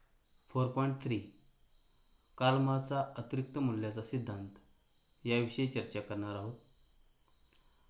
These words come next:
मागील लेक्चरमध्ये आपण कार्ल मार्क्सने मांडलेला श्रममूल्य सिद्धांत, अ, याविषयी चर्चा केली होती. कार्ल मार्क्सने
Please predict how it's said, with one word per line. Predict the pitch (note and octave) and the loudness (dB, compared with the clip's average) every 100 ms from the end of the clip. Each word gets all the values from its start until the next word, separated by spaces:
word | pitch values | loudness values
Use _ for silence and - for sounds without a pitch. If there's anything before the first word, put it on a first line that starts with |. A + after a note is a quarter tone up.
| _ _ _ _ | _ _ _ _
मागील | B2 A2+ B2 | -2 0 0
लेक्चरमध्ये | C#3+ C#3 - C3+ C#3 C3+ | 0 -2 -2 0 0 2
आपण | C3+ C3 C#3 C#3 D#3 - _ _ _ _ _ - | 0 0 0 0 -4 -14 _ _ _ _ _ -4
कार्ल | B2+ C3 | 2 4
मार्क्सने | C3+ C#3 C3+ C#3+ | 4 2 0 0
मांडलेला | C3+ A#2 A2 A#2 G#2 G2+ - _ - | 0 2 0 0 -2 -6 -12 _ -16
श्रममूल्य | - D3 D3+ D3+ D3 C3+ C3+ | -6 0 0 2 2 2 0
सिद्धांत, | C3+ B2 G#2+ G2+ G#2 - - _ _ _ _ _ _ _ _ _ | -2 -2 -2 -4 -8 -14 -20 _ _ _ _ _ _ _ _ _
अ, | A#2 A2+ | -2 0
याविषयी | A#2 C3 C3+ - C#3 C#3+ C#3+ - - - | 4 4 2 2 0 -2 -4 -10 -18 -6
चर्चा | G#2+ - G#2+ | -6 -2 -4
केली | G2+ G2+ | -4 -6
होती. | G2 G2 F#2+ F#2+ - - _ _ _ _ _ _ _ _ _ _ _ _ - _ - - _ _ _ - | -6 -8 -14 -14 -20 -20 _ _ _ _ _ _ _ _ _ _ _ _ -20 _ -20 -20 _ _ _ 2
कार्ल | C3+ D3 | 4 4
मार्क्सने | D3+ C#3+ D#3 D3+ D3+ D3+ | 2 2 0 0 0 -4